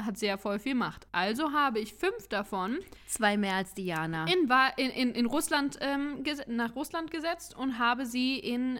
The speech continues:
Speaker 1: Asien angegriffen, damit ich ein Land von ihr einnehme, weil sobald ich ja nur ein Land von ihr habe, hat sie nicht mehr den ganzen Kontinent und sie kriegt nicht plus sieben im nächsten Zug.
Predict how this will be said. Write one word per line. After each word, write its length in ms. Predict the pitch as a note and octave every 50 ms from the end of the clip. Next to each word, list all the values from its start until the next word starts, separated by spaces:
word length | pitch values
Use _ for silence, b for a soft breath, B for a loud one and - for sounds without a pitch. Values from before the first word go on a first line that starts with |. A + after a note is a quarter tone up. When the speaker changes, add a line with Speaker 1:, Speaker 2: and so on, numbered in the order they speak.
| -
Speaker 1:
Asien 480 | - A3 G#3+ G#3+ G#3+ G#3 A3 A3 G#3+ -
angegriffen, 680 | G#3+ A3 A3+ A#3 A#3 A3+ A#3 - - C4+ C4 - F4 F#4
damit 200 | D#4+ C4 B3 B3+
ich 220 | B3 - - -
ein 220 | B3+ C#4+ E4 E4 D4+
Land 180 | C#4+ C4+ C4
von 160 | - C4 A#3+ A#3
ihr 100 | A3 -
einnehme, 440 | B3+ C#4 C4 A3 G3 G3+ G#3 G3+
weil 240 | G3 G3+ G3+ - - -
sobald 320 | G3+ G#3+ G#3 G#3+ G#3 G3
ich 60 | G3+
ja 80 | A3+ G3
nur 140 | G3+ F#3+ -
ein 180 | F#3 F#3 F#3+
Land 180 | F#3 F#3+ G3+ -
von 140 | - F#3 F#3
ihr 100 | F3+ G3+
habe, 300 | G3+ A3+ B3 C#4+ C#4 B3
hat 120 | A3 -
sie 80 | - G3+
nicht 200 | G3 F#3+ - G#3
mehr 80 | F#3 F#3
den 100 | F3+ F3+
ganzen 260 | F3+ F3 - F#3 F3
Kontinent 440 | - C4 C#4 D4+ D#4+ E4 E4+ F4 -
und 140 | - A#3 A#3+
sie 100 | A3+ A#3+
kriegt 220 | - A#3 A3+ -
nicht 160 | A#3+ A#3 A#3
plus 260 | - - F#3+ F#3+ - -
sieben 320 | F#3 F#3+ F#3 G3+ A#3+ B3
im 200 | - C4+ C#4+ B3+
nächsten 500 | A3 F#3+ F#3 F#3+ - - A#3 A#3 C4 C#4+
Zug. 360 | - - B3+ - - - -